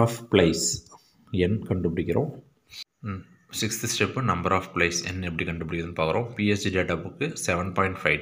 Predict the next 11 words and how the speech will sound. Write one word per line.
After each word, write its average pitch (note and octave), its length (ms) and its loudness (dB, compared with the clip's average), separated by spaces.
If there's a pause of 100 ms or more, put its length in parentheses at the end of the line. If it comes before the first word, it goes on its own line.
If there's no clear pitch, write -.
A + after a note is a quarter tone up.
two. - 60 -10 (680)
By F#2 80 4 (120)
using A#2 320 2
velocity, F#2+ 580 4 (720)
minimum G#2+ 400 4
புள்ளி G2+ 220 4 (100)
diameter, E2 480 0 (580)
ரெண்டையுமே G#2 400 4 (160)
ப்ராப்ளத்துல G#2+ 540 4
நம்ம A#2 180 0
கண்டுபிடிச்ச F#2 380 -2